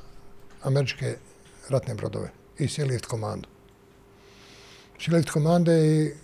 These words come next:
ostalog U S Navy. Rekao, "Ja ću probati." Kaže on, "Ja preko agenata u New Yorku pokušavam, ovaj,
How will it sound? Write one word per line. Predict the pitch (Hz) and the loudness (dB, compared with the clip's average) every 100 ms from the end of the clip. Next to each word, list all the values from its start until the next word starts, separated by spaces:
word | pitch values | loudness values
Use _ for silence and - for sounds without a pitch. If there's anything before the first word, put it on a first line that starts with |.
| - | -6
ostalog | 165 143 139 123 117 110 | -2 0 0 -2 -2 -2
U | 117 127 113 | 0 0 -2
S | |
Navy. | 120 113 92 - - - - - - - - - - - - - _ - 50 50 50 71 | -6 -6 -8 -12 -18 -20 -20 -20 -20 -20 -20 -20 -20 -20 -20 -20 _ -2 -2 -2 -8 -8
Rekao, | 123 - 120 | -6 -6 -6
"Ja | 120 123 | -4 -6
ću | - - | -8 -8
probati." | 135 117 | -6 -6
Kaže | 151 156 131 | -2 0 2
on, | 160 151 | 2 4
"Ja | 156 151 - | 4 2 -2
preko | 139 135 147 | -6 -2 -2
agenata | 147 151 131 135 131 | 0 0 0 -2 -4
u | 123 123 | -2 0
New | 139 | 2
Yorku | 139 113 - | 0 0 -6
pokušavam, | 110 - - 131 - 117 104 104 101 92 - - - - - - - 123 | -8 -8 -6 -8 -6 -6 -4 -6 -8 -12 -18 -20 -20 -20 -20 -20 -18 -8
ovaj, | 147 139 202 98 196 139 190 | -6 -4 -6 -6 -6 -8 -8